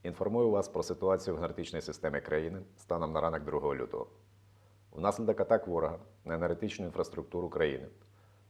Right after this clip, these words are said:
на ранок є знеструмлені споживачі у Харківській, Сумській, Дніпропетровській та Черкаських областях. Вчора ворог здійснив цинічну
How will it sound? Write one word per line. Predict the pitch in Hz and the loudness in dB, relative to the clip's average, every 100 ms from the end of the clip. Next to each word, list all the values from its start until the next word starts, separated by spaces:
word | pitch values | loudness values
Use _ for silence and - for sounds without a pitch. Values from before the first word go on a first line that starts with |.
| - | -4
на | 78 | 2
ранок | 95 104 98 | 4 2 0
є | 85 | 0
знеструмлені | 90 - 95 90 82 | 0 -2 -4 -2 -4
споживачі | 87 82 82 - 90 80 - - | -2 0 0 0 -6 -6 -10 -6
у | 82 | 0
Харківській, | 80 73 78 - 82 - - - - | 2 2 -2 -10 -14 -16 -20 -20 -16
Сумській, | - 85 - 78 76 73 - | -8 -8 -6 -4 -4 -6 -14
Дніпропетровській | 78 82 - - 92 85 - | -10 -2 -2 -2 -2 -4 -4
та | 82 | -6
Черкаських | - 69 76 - 76 - | -4 0 0 0 -2 -2
областях. | 69 67 - - - - - - _ - - - _ - _ _ | -2 -2 -4 -8 -10 -20 -20 -20 _ -20 -20 -20 _ -20 _ _
Вчора | - 107 110 | 0 6 6
ворог | 107 107 92 | 8 6 6
здійснив | 82 87 104 101 | 0 -4 0 -2
цинічну | - 98 98 98 107 | 0 0 0 -2 -4